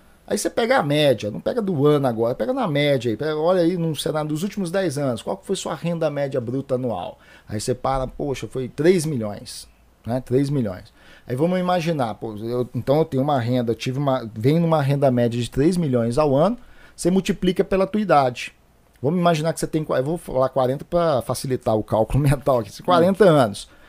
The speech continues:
Speaker 1: Aí cê vai dividir por dez. Aí você vai encontrar que o seu patrimônio líquido ideal, dado a sua renda que você tem, então você tem um padrão de ri-, vida baseado nessa renda, correto? Você estabelece o padrão de vida baseado na sua renda.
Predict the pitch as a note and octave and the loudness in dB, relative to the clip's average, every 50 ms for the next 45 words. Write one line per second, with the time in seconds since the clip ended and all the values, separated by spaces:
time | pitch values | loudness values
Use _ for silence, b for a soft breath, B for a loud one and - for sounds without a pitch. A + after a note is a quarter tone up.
0 | B B B B B B B B B B B B _ - D#3 F3+ G#3 G3+ - - | B B B B B B B B B B B B _ 4 6 6 6 6 4 -2
1 | F#3+ - E3+ D#3+ F#3 G3 E3 F3 F#3 G#3+ F#3+ D#3+ G3+ G3 B3 A#3 A3+ F#3 D#3 D#3 | -4 -2 2 6 6 6 6 4 2 2 2 0 -2 -2 0 0 2 6 6 8
2 | C#3+ C3 B2+ - - E3 E3 - F3 F#3 F#3+ G3 - G3 G3 F#3+ F#3 F3+ F3 E3+ | 8 6 4 2 0 -4 -2 0 2 0 0 0 0 0 0 0 0 0 -2 -2
3 | - E3+ - - G#3+ A#3+ C#4+ - - A#3 G#3+ - G3 F3+ D#3+ D3+ D3 D3 C#3 B2+ | -2 -6 -4 -2 -2 -2 0 0 0 -2 0 0 -2 -2 -2 -2 -2 -2 -2 -2
4 | C3 C3 - - A#2 B2 B2+ A#2 A2+ A2 G#2+ A2 C3 D#3+ E3+ C3+ A2+ G#2+ B2 B2+ | -2 -4 -6 -8 -6 -4 -4 -2 0 0 2 2 4 4 4 2 2 2 4 4
5 | B2 A#2 A2+ A2+ G#2+ - - A2+ A2+ - - - F#3 A#3+ C4+ - - D3+ D3 D3 | 4 2 0 -2 -6 -6 -8 -8 -8 -8 -6 -4 -2 -2 -2 -2 -2 -2 -2 -2
6 | C#3 B2 B2 - - - A#2+ G#2+ - - G#2+ G#2+ B2 D3+ F#3+ F3 - - A#2 G2+ | -2 -2 -4 -4 -6 -8 -8 -6 -4 -4 -4 -2 -2 -4 -4 -8 -10 -12 -4 0
7 | C3 C3 C#3 C3+ - C3+ - - - C3 C#3+ D#3+ E3 - C3+ B2+ A2 A#2 B2 B2 | 2 2 2 2 -2 -6 -8 -6 -4 -4 -4 -2 -2 0 0 0 0 -2 -2 -2
8 | A#2+ G#2+ G#2 G2 A#2 - - G#2 A2 B2+ A2+ A2+ G#2+ G#2 G#2+ A2 A2 G#2 G#2+ G2+ | -4 -4 -6 -8 -8 -8 -6 -4 -4 -2 0 0 0 0 0 -2 -2 -4 -4 -6
9 | G2 G2+ G2+ - - G2 - G2 G2 G2+ A2+ C#3+ E3+ E3+ - - G2 F#2+ A#2+ D3 | -6 -6 -6 -4 -6 -6 -4 -4 -2 -2 -2 -2 -2 -2 -2 -2 0 2 2 2
10 | - - - - - - - - - - G#2+ F#2+ - - - - A2 G#2+ A2 G2+ | 2 0 -4 -18 -20 -20 -20 -18 -12 -8 -8 -8 -8 -8 -8 -6 -4 -2 0 0
11 | G#2 G#2 - A2 - A#2 A2 A2 A#2 A#2+ B2 B2+ C#3 D3+ E3+ F3+ G#3+ A3+ A#3+ B3+ | 0 -2 -2 -2 -2 -2 -2 0 0 -2 -2 0 0 0 0 0 0 0 0 -2
12 | B3 A#3+ A#2+ - - B2+ A#2 A2 A#2 A2 G#2 - | 0 0 -2 -2 -2 -2 0 0 0 -2 -4 -8